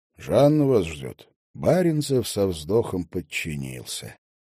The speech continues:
Илюшин видел, как он добрел, шаркая до серебристой «Тойоты», забрался внутрь, хлопнула дверца. Жанна уткнулась Юрию в плечо.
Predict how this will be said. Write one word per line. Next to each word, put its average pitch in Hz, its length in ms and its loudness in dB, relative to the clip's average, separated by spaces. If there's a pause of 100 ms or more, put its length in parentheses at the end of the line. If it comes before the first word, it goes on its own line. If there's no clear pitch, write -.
(160)
Илюшин 180 480 8
видел, 160 360 2
как 98 180 -2
он 107 160 4
добрел, 113 480 4
шаркая 104 580 0
до 90 120 0
серебристой 95 680 -2
«Тойоты», 127 880 0 (400)
забрался 160 760 4
внутрь, 165 640 -2 (400)
хлопнула 78 760 -2
дверца. 131 960 0 (460)
Жанна 170 540 4
уткнулась 139 880 -2
Юрию 87 800 -4 (500)
в - 220 -20
плечо. 69 580 -12